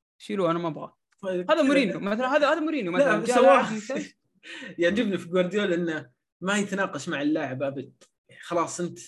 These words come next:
Speaker 2: يعني، فككتها، خلاص، ادرس.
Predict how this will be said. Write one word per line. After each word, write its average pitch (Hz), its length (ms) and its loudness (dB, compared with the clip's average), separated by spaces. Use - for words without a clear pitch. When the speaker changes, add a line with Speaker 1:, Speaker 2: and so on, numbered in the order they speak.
Speaker 2:
يعني، 131 320 -8
فككتها، 170 760 -6
خلاص، 151 240 -10
ادرس. 139 380 -10